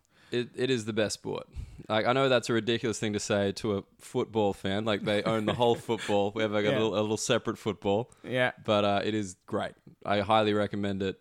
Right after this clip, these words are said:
Speaker 1: It is the most insane sport of all time.
Speaker 2: Well, hopefully I'll be in Melbourne in the new year, so I'll, I'll go and catch a game.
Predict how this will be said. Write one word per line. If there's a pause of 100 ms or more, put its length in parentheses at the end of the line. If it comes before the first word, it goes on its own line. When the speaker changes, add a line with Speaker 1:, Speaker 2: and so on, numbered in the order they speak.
(120)
Speaker 1:
It
is
the
most
insane
sport
of
all
time.
Speaker 2:
Well,
hopefully
I'll
be
in
Melbourne
in
the
new
year,
so
I'll,
I'll
go
and
catch
a
game.